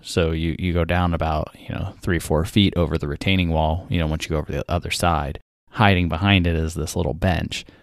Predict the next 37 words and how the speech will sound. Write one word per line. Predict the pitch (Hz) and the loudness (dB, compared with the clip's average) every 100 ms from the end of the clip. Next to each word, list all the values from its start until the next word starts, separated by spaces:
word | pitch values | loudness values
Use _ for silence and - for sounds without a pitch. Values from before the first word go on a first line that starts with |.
| _ | _
So | - - | -8 -4
Dave's | 82 104 113 95 | 2 4 4 4
out | 85 85 | 2 2
there | 80 | 0
thinking, | 82 78 - 71 87 - _ | -2 -4 -6 -6 -6 -10 _
"Well, | - 92 110 80 65 | 0 6 8 8 4
<laughs> | - - - - - | 0 -4 -12 -10 -2
here's | 107 101 - | 2 4 4
this | 92 - | 0 -2
retaining | - 110 113 95 | 0 4 4 4
wall, | 85 85 90 | 2 4 4
here's | 98 82 82 | 2 0 -2
this | 80 | -4
bench, | 92 98 92 107 - | 0 2 2 2 0
my | 95 78 - | -2 -4 -4
screen | - - 90 92 | -8 -2 0 2
door | 90 92 92 95 | 4 4 4 4
is | 85 - - | 0 -6 -8
missing, | - 90 - 98 92 80 - | -2 0 0 -2 -2 -4 -2
you | 95 | 0
know, | 82 | 2
my | 82 | 0
screen's | 87 - 101 92 | 0 4 4 4
missing | 92 95 | 2 0
to | - | 0
the | - | 2
window, | 85 101 104 117 - | 4 6 6 4 0
and | 82 80 82 _ _ - _ - - | -2 0 -4 _ _ -20 _ -14 -4
the | 82 | 2
window's | 98 98 82 - - | 4 6 4 2 -2
popped | 76 67 71 | 0 2 4
open | 73 73 | 4 2
about | 76 76 78 | 2 0 0
an | 73 | -2
inch." | 73 - - | -4 -4 -2
So | 80 76 - - | 0 0 -2 -6
clearly | - 147 139 87 85 | 0 2 4 4 2